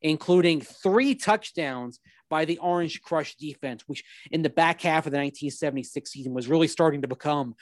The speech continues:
the Orange Crush and dominate. And, uh, uh,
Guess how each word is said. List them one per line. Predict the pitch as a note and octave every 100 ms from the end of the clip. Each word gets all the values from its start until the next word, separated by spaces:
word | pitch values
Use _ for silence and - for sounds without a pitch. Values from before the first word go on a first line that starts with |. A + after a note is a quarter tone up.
| - _
the | -
Orange | C#3+ C#3+ D3 C#3 B2 -
Crush | - C#3+ B2 -
and | B2+ A#2
dominate. | C3 C3 B2 A2 G#2+ A2 -
And, | B2+ B2 A#2
uh, | B2+ A2+ - - -
uh, | C3